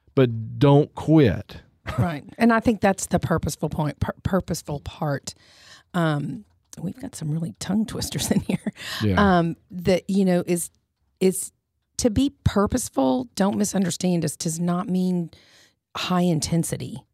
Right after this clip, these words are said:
Speaker 2: all the time. I mean, every moment of every day cannot be a life lesson. So, you know, you, you'll know, you'll have that, those Holy Spirit moments where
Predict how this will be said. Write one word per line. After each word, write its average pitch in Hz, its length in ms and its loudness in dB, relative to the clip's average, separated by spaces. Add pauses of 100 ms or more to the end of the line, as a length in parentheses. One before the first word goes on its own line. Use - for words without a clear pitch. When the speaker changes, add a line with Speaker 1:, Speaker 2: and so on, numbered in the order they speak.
(280)
Speaker 2:
all 175 180 4
the 160 160 0
time. 156 520 -2 (140)
I 190 80 0
mean, 180 340 2 (180)
every 190 680 0 (380)
moment 180 420 4
of 151 80 0
every 170 240 2
day 160 220 4
cannot 160 480 -2
be 165 100 2
a 151 80 4
life 147 240 0
lesson. 147 460 -6 (400)
So, 165 640 4
you 180 160 4
know, 151 340 4
you, 185 320 0
you'll 220 300 4
know, 208 400 4
you'll 190 240 0
have 202 340 2
that, 185 300 2
those 185 240 2
Holy 196 240 2
Spirit - 320 2
moments 180 480 2
where 156 340 0